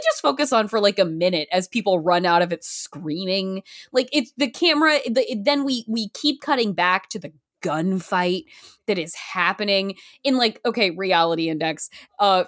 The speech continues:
for some reason, Agent Ama-, Agent Tracy Lords has needed to take Constantine to meet with this top-ranking F B I agent with this extr-, she's this extremely sensitive prisoner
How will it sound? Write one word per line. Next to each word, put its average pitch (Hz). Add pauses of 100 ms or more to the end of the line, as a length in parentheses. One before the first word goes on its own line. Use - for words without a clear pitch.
for 226
some 202
reason, 185
Agent 196
Ama-, 170
Agent 196
Tracy 190
Lords 165
has 175
needed 175
to 180
take 170
Constantine 170
to 190
meet 175
with 165
this 165 (240)
top-ranking 196
F 175
B 170
I 160
agent 165
with 165
this 160
extr-, - (280)
she's 311
this 294
extremely 262
sensitive 196
prisoner 175